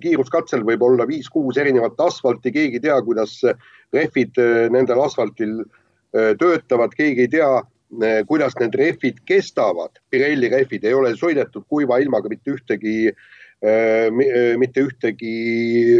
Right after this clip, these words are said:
äh, M M-rallit nende rehvidega. Ja, ja keegi ei oska öelda, kuidas see rehvi taktika peaks, äh, välja nägema ja, ja ütleme niimoodi, et, et, et, et see, see saabki põnev olema, et,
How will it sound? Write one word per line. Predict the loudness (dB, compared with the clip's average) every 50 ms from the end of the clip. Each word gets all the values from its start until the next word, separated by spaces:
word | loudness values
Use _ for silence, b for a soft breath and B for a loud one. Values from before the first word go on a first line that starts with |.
| 4 4 4 4 4 4 4 4
äh, | 4
M | 4 2 2
M-rallit | 2 2 0 0 -2 -4 -8 _ _ _ _ _ _ -4
nende | -4 -2 -2 0 0
rehvidega. | 0 0 -2 -2 -4 -4 -4 -4 -8 -10 -14 _ _ _ _ _ _ _ _ _ _ _ _ -8 -2
Ja, | 0 2 2 4 2 2 2 2 0 0 -2 -4
ja | -2 -2 0 0 2 2 2 2 2 2 2 0 -2 -4 -8 _ _ _ _ _ _ _ _ _ _ _ _ _ _ -4
keegi | 0 0 0 0 0 0 0
ei | 0
oska | 0 -2 -4 -6 -4 -2 0
öelda, | 2 2 2 0 0 -4 -4
kuidas | -2 -2 -2 -2 -4 -4
see | -4 -2 -2
rehvi | -2 -4 -4 -8 -10 -4
taktika | -4 -4 -4 -4 -10 -10 -10 -8 -6
peaks, | -6 -8 -6 -2 0 2
äh, | 4 4 4 4 2 2
välja | 2 0 0 0 0 0
nägema | 0 -2 -2 -4 -4 -4 -4 -2 0
ja, | 0 2 2 2 0 0 -2 B B B B B B B B 0
ja | 0
ütleme | 0 0 0 0 0 0 2
niimoodi, | 2 2 2 2 2 0 -2 -2
et, | -4 -6 -8
et, | -8 -8 _ _ -4 -4 -2 -2 -2 -4
et, | -6 -6 -12
et | -10
see, | -6 -4 -2 -2 -2 -2 -4 -6
see | -6 -2 -2 0 0
saabki | 2 2 0 0 -2 -4 -6 -2
põnev | 0 0 2 2 2 2 2
olema, | 2 2 2 0 0 0 0 0 0
et, | -2